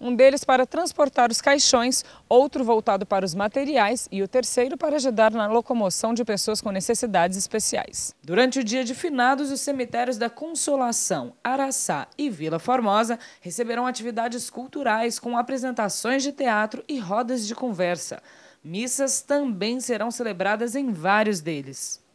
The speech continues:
Para esta data tão especial, aqui no Cemitério da Lapa foi criada uma programação diferente que ocorrerá nesta capela. Serão cinco missas ao longo do dia,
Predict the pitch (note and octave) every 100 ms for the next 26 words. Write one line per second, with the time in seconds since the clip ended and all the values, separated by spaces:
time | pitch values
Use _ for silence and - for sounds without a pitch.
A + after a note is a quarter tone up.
0 | _ - F3 F#3+ - G#3+ F3+ G#3 A3+ G#3+
1 | G3 G3 - - - A#3 C#4+ C#4+ C4+ B3+
2 | B3+ A#3+ A3+ A3 A3 A3 G#3 A#3 - A3+
3 | A#3 G#3+ G#3 G#3+ G#3+ A3 G#3+ A3 G3+ E3+
4 | A#3 A#3+ F#3 B3+ D4 E4+ C#4+ A3+ B3 -
5 | B3 A#3 A3 G#3+ G#3+ G#3+ G#3+ A3+ G3+ F#3+
6 | D3 - - - - E3+ F#3+ - - B3+
7 | C#4 D4 E4 C4 B3 B3+ A#3 A3 G3+ G#3
8 | A#3+ G#3+ G#3 A#3+